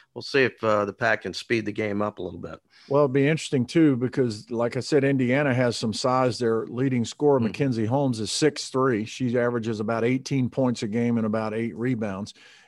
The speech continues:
Speaker 2: And if you watched N C State, uh, play South Florida and, and really North Carolina A and T, what teams are doing is being as physical as they can with
Speaker 1: Right.
Speaker 2: Elissa Cunane, and they're saying, "Somebody else has gotta beat me.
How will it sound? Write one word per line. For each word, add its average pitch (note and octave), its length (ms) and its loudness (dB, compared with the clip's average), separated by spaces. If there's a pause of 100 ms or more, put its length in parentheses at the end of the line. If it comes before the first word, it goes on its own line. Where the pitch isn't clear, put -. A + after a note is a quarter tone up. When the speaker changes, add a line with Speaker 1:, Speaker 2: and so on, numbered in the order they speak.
(140)
Speaker 2:
And B2 140 0
if A#2+ 160 -2
you A#2 120 0
watched C#3 360 0
N D3 140 0
C D3 180 -2
State, A#2+ 360 -2 (260)
uh, A2+ 160 -6
play C3 280 0
South A#2+ 320 -2
Florida B2 500 0 (720)
and, A2 240 -4
and C3 240 0
really G3+ 260 6
North C#3 220 4
Carolina C3 360 0
A B2 140 0
and A#2 100 0
T, B2 360 -2 (100)
what D3+ 420 2
teams F#3+ 320 2
are D#3+ 80 4
doing C#3 440 2
is G#2+ 240 -2
being A#2 340 -2
as A2 240 -6 (220)
physical D#3 540 4
as A2 100 -2
they A#2+ 140 0
can A#2 360 -2
with G#2+ 140 -2
Speaker 1:
Right. G#2+ 280 2
Speaker 2:
Elissa - 120 -18 (100)
Cunane, G#2 400 -2 (500)
and A#2 160 0
they're B2+ 120 4
saying, A#2+ 320 -2
"Somebody C#3+ 420 2
else B2 220 0
has A2 100 -6
gotta G#2+ 240 -2
beat F#2 240 -8
me. D#2+ 160 -20